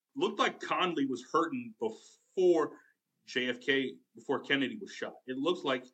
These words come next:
he's, like, he's in a lot of pain. So I, there obviously had to have, had to have been more than one shooter there. And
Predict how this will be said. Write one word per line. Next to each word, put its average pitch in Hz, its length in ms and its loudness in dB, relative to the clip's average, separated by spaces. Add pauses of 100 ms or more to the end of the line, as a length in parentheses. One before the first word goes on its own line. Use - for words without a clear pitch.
(200)
he's, - 400 -10 (440)
like, 123 160 -6
he's 139 200 -6
in 127 80 -4
a 117 60 -4
lot 120 180 0
of 110 80 -8 (140)
pain. 135 200 -8 (100)
So 104 480 -6 (880)
I, 131 240 0 (600)
there 143 180 0
obviously 160 500 2
had 139 140 6
to 131 160 2
have, 120 100 0 (260)
had 139 320 4
to 120 180 -4
have 107 140 -2
been 110 240 2 (380)
more 127 280 4
than 127 180 -2
one 120 260 0
shooter 117 480 -2
there. - 720 -12
And 117 120 -12